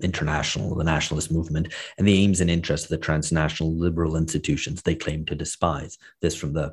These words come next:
penultimate paragraph. But I think a lot of the, a lot of the rest of the piece really just, um, bears witness to a sort of jamming of ideological coordinates that's going on at the moment,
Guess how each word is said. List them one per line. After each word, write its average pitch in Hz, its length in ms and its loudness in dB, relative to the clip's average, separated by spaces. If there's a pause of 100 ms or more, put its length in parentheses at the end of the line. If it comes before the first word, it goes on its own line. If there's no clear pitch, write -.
penultimate - 480 -4
paragraph. 82 540 -2 (420)
But 110 120 8
I 104 60 6
think 120 140 2
a 113 40 6
lot 110 140 6
of 104 60 2
the, 92 240 0
a 104 60 4
lot 101 160 6
of 95 60 0
the 95 80 2
rest 98 240 4
of 90 60 -2
the 90 80 0
piece 98 460 -4
really 98 300 2
just, - 340 -4 (280)
um, 80 340 -2
bears 90 340 4
witness 90 640 0
to 85 300 4
a 80 40 0
sort 80 200 2
of 80 100 -6
jamming 82 560 0
of 73 260 -8 (400)
ideological 78 600 0
coordinates 82 560 2
that's 71 200 -2
going 80 280 2
on 82 200 2
at 78 100 -2
the 80 60 0
moment, 80 380 2